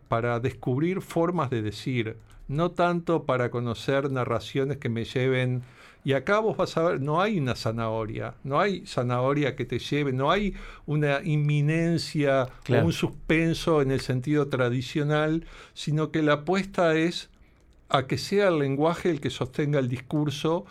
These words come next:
Speaker 1: y la atención del lector.
Speaker 2: Efectivamente.
Speaker 1: Es una apuesta que no surgió del comienzo, fue algo que fui descubriendo, porque eso es una de las cosas interesantes a las que se enfrenta cualquiera que trabaje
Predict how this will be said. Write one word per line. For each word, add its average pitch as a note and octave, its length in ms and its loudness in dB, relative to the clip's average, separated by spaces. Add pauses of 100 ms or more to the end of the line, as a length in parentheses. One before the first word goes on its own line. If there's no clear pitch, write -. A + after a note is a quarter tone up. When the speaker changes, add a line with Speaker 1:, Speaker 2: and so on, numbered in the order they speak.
(140)
Speaker 1:
y C3 120 -4
la C3 100 0
atención C3 500 -2
del A#2 180 0
lector. G#2+ 500 -4 (840)
Speaker 2:
Efectivamente. G#2 680 -6 (160)
Speaker 1:
Es D3+ 180 0
una G#3+ 160 2
apuesta G#3 680 2 (680)
que C3 200 2
no D3+ 300 2
surgió F#3+ 480 0
del C#3 140 2
comienzo, A#2 480 0
fue D3+ 180 0
algo E3+ 280 2
que C#3 100 -2
fui F3 300 -2
descubriendo, C#3 800 0
porque C3+ 240 -4
eso A#3 120 -4
es G3+ 140 -6
una E3+ 120 0
de D3+ 60 2
las C3 120 0
cosas - 360 -6
interesantes D3+ 800 -2 (1080)
a - 100 0
las C3+ 160 2
que - 140 -2
se - 140 -2
enfrenta F3 880 2
cualquiera F3 560 0
que D3 100 -2
trabaje C#3 580 0